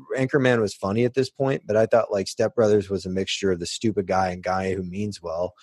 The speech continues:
I thought Other Guys was a guy who means well. I thought this was a guy who means well. And I think when Will Ferrell does that character, like, and he tones it down a little bit, like, it's fine.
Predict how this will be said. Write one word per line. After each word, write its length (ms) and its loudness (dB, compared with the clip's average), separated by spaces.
I 60 -6
thought 300 2
Other 240 4
Guys 380 -2
was 160 -4
a 100 -4
guy 300 4
who 120 0
means 340 -8
well. 380 0
I 60 2
thought 240 2
this 180 0
was 120 2
a 60 -2
guy 260 0
who 100 -6
means 280 -12
well. 160 2
And 80 2
I 60 4
think 200 2
when 140 2
Will 140 8
Ferrell 240 6
does 260 2
that 200 0
character, 480 2
like, 360 2
and 100 -2
he 140 0
tones 340 2
it 80 -6
down 280 2
a 40 -4
little 320 -6
bit, 220 -6
like, 140 -8
it's 160 -8
fine. 380 -2